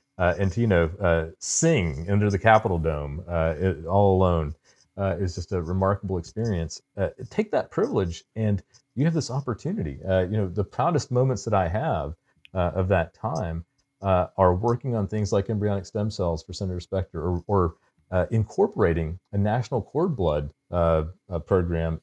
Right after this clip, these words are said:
into an appropriations bill before it was even authorized, because it was important to do. Um, uh, and, you know, it's, it's saved lives. Uh,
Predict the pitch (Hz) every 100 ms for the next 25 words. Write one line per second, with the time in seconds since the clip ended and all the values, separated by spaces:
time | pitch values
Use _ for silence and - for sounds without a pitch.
0 | - 123 127 135 107 135 135 127 160 117
1 | 85 80 71 87 240 240 202 220 214 196
2 | 110 78 104 135 170 175 175 165 208 208
3 | 147 - 143 202 220 - _ _ _ _
4 | - 101 98 95 104 - _ 101 95 101
5 | 110 104 104 - 117 151 131 - 113 104
6 | - - 76 104 131 98 104 220 - _
7 | - - _ _ _ _ 95 90